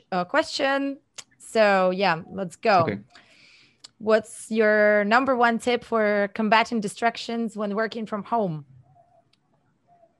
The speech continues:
Speaker 2: Mm, uh, pressure.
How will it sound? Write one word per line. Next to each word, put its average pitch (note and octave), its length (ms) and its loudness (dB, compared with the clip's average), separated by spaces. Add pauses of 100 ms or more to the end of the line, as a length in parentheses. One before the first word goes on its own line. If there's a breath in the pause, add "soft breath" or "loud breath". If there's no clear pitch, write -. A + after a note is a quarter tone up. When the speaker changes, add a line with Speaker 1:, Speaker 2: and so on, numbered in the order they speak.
(960)
Speaker 2:
Mm, A2+ 920 4 (2000)
uh, G#2+ 600 -2
pressure. A#2+ 360 -10